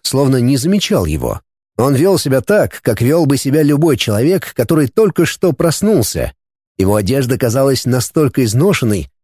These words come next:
будто он носил ее всю свою долгую жизнь. Сам старик был худым, и волос на его голове практически не было, как и головного убора. Он не был похож на учителя, больше было похоже на то,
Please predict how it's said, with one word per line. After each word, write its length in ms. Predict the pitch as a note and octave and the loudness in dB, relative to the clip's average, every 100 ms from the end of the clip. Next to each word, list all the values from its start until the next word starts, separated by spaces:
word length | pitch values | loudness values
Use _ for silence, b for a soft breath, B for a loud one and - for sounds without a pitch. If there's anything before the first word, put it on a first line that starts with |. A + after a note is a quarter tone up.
| _ | _
будто 360 | G2 C#3+ - A#2 | -2 -2 -2 -2
он 300 | F#2+ C#3+ A#2+ | 2 2 2
носил 400 | A#2 - C3+ D#3+ | 0 -2 -2 0
ее 180 | D3+ D#3+ | 2 0
всю 320 | - - G3 | -2 -4 -2
свою 280 | - E3 F3 | 0 0 0
долгую 580 | A#2+ D3+ E3 C#3+ E3+ F#3+ | 2 0 2 2 2 2
жизнь. 540 | G3+ A3+ A2+ D#2 - - _ _ _ _ _ _ - | 0 0 0 -2 -8 -10 _ _ _ _ _ _ -8
Сам 240 | - A#3+ | 0 2
старик 320 | F#3+ D3 A#2+ G2+ | 2 0 0 0
был 160 | A#2 | 0
худым, 500 | - F#2+ F#2+ G3 D#3 - _ - | 0 -2 0 2 0 -2 _ -4
и 140 | A2+ G3+ | 0 2
волос 420 | F3+ A2+ D#3+ F3+ | 2 2 2 2
на 100 | D#3 | 2
его 220 | D#3+ D3+ | 2 2
голове 400 | B2 G2 F#2+ D3 | 2 0 0 0
практически 600 | D#3+ A#2+ - D#3 D3+ - | 0 -2 -2 -4 -4 -2
не 200 | E3 A3 | 0 2
было, 380 | G#2 C2 A1 - _ | 0 -2 -2 -6 _
как 260 | G#2+ D3+ F#3 | -2 0 0
и 40 | |
головного 440 | G#3+ A3 D3 A2+ B2+ | 0 2 2 2 2
убора. 600 | F#3+ C#3 E2 C#2 G1+ - _ _ _ _ _ - | 2 2 0 0 -2 -6 _ _ _ _ _ -2
Он 240 | C#3 G#3 | 2 2
не 140 | B3 A#3 | 2 2
был 180 | C3 | 0
похож 360 | F#2+ B2 E3 D3 | 0 0 0 0
на 120 | C#3+ | 2
учителя, 640 | F3 - A#3 A#2 B1+ G#1+ - - | 0 0 -2 -2 -4 -6 -8 -4
больше 340 | A2+ C#3 D3 | 0 0 0
было 200 | C3 C#3 | 0 0
похоже 380 | - - D#3+ C3+ | 0 0 2 2
на 160 | B2+ A2 | 0 0
то, 280 | F#3+ E3+ | 2 0